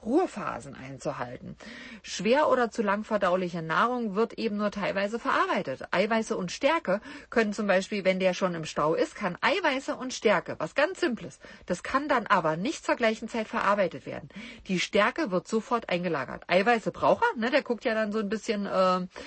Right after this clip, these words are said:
nach Prioritäten. Eiweiße braucht er, Stärke findet er jetzt nicht so wichtig und die wird sofort eingelagert. Der Magen und Dünndarm schleimen mit dem Schleimdrüsen dann diese Stärke ein,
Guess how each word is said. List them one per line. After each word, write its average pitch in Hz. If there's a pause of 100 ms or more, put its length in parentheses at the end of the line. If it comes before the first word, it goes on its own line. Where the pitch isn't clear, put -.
(260)
nach 196
Prioritäten. 180
Eiweiße 165
braucht 165
er, 370 (200)
Stärke 208
findet 214
er 190
jetzt 175
nicht 180
so 147
wichtig 226 (320)
und 180
die 240
wird 226
sofort 262
eingelagert. 160 (260)
Der 180
Magen 202
und 196
Dünndarm 226
schleimen 202
mit 196
dem 180
Schleimdrüsen 202
dann 190
diese 160
Stärke 151
ein, -